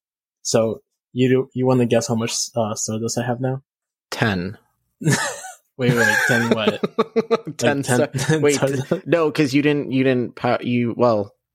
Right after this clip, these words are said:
Speaker 2: you haven't told me you powered anything up this week, so three hundred fifty thousand.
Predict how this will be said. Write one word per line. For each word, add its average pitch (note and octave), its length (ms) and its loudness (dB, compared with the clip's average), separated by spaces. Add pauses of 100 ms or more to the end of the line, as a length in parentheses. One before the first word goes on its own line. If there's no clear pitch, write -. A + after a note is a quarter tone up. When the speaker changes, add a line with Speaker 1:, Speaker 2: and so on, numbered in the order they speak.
Speaker 2:
you A2+ 140 0
haven't G#2 180 0
told A2 240 2
me G2+ 120 -2
you F#2+ 100 -4
powered G2 340 -4
anything G2+ 400 -10
up - 160 -12 (100)
this - 240 -8
week, - 260 -12
so F#2 300 -6 (440)
three D3+ 260 4
hundred C#3+ 300 4
fifty B2+ 260 0
thousand. - 560 -6